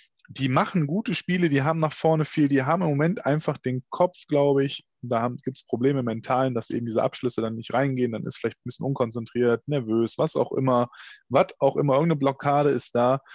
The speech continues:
Ich glaub, auch da, wenn dieser Knoten einmal platzt und die jetzt so ein, zwei Siege mal am Stück einfahren, Selbstvertrauen zurückkommt, dann wird Augsburg sich auch schnell rehabilitieren. Im, im Gegensatz zu Bietigheim, bei Bietigheim, ich glaub, da müssen wir nicht lange drüber rumreden, die sind diese Saison weg.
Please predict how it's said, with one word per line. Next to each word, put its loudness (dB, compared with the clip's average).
Ich -6
glaub, 4
auch 2
da, 2
wenn 0
dieser 0
Knoten 0
einmal 0
platzt -2
und -2
die -2
jetzt 0
so -4
ein, -2
zwei -2
Siege -2
mal 0
am -4
Stück -4
einfahren, -2
Selbstvertrauen 0
zurückkommt, -4
dann -2
wird 0
Augsburg 0
sich -6
auch -2
schnell -6
rehabilitieren. -2
Im, -6
im -6
Gegensatz -2
zu -14
Bietigheim, -2
bei -2
Bietigheim, -4
ich -20
glaub, 0
da 0
müssen -4
wir 0
nicht -4
lange -2
drüber 0
rumreden, -4
die -6
sind -8
diese -4
Saison -6
weg. -4